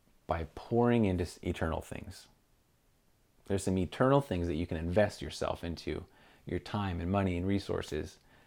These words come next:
that will, that will ultimately increase your joy. The very first one is to side with Christ. Make sure that you know where you're gonna spend eternity.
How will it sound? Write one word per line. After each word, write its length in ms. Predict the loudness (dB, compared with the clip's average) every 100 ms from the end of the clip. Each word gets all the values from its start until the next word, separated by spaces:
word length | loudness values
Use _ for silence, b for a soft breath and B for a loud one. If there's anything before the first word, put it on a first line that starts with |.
| b 0
that 140 | 4
will, 160 | 4 4
that 160 | 6 8
will 140 | 8
ultimately 560 | 8 8 4 -2 -2 0
increase 440 | 0 2 2 0
your 100 | 0
joy. 380 | -2 -2 -2 -6 -12 _ _ _ _ _ _ _ _ _ _ _ _ -20 -8
The 260 | -2 4
very 180 | 6 6
first 280 | 6 2 4
one 140 | 0
is 140 | 0 -2
to 100 | -8
side 580 | -2 2 4 4 4 0
with 280 | -4 -8 -8
Christ. 520 | -6 -6 -6 -16 -20 _ _ b b b b b b b b b 2
Make 340 | 10 12 10
sure 300 | 8 10 10
that 140 | 8 6
you 200 | 6 8
know 460 | 8 6 2 -2 -8 _
where 640 | 2 8 8 8 4 0 -4 -20 _ _
you're 120 | 0
gonna 200 | 2 2
spend 300 | -2 -4 -2
eternity. 480 | -2 0 -2 -2 -6